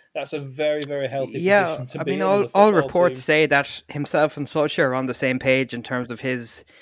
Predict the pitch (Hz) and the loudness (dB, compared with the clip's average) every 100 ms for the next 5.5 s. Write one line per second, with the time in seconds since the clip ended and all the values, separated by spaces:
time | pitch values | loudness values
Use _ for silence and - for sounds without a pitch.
0 | - - _ _ 139 131 135 135 127 123 | -20 -20 _ _ -2 2 4 2 2 2
1 | 120 120 123 123 113 - - 117 - - | 2 0 0 0 -2 -8 -10 -10 -10 -16
2 | - - - - 139 135 127 127 135 135 | -20 -20 -20 -2 0 2 -2 0 -4 -4
3 | 143 127 127 127 127 - 147 131 131 123 | -4 -2 -2 -2 -4 -4 -2 -2 -4 -4
4 | 131 - _ _ _ _ - _ _ _ | -6 -8 _ _ _ _ -20 _ _ _
5 | _ _ 139 170 165 | _ _ -4 -2 -2